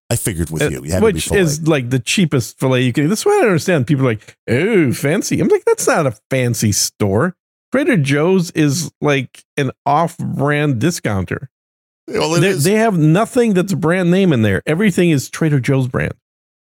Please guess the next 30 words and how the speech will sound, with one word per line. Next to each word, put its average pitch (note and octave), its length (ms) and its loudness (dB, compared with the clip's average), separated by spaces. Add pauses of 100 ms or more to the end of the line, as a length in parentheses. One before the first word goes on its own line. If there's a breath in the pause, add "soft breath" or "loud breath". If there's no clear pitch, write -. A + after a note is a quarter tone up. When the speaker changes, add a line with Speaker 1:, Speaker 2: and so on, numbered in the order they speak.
(180)
Speaker 1:
A C3 40 -2
lot C3+ 160 0
of F#3 80 -4
people D3 220 0
don't A#2+ 240 -4
know A#2 240 0
it G2+ 180 -4
branched G#2 480 -4
off G2 220 -2
of G2 120 0
Aldi F2 460 -2
back G2 220 -4
in G#2 80 -4
the G2 80 -2
day. G2 280 -4 (540)
Speaker 2:
Yeah. A3 260 -2 (280)
And D#3 180 0
Aldi E3 440 0
is C#3+ 180 -2 (160)
the A2+ 380 2
cheapest - 680 -2
Speaker 1:
Uh-huh. G#2 240 0 (120)
Speaker 2:
store. A2+ 500 -4 (280)
It's, C#3 160 -2
like, D#3+ 220 -2
cheaper F3 400 0
than D#3+ 160 2
going D#3 240 2
to E3 120 0
the B2+ 480 0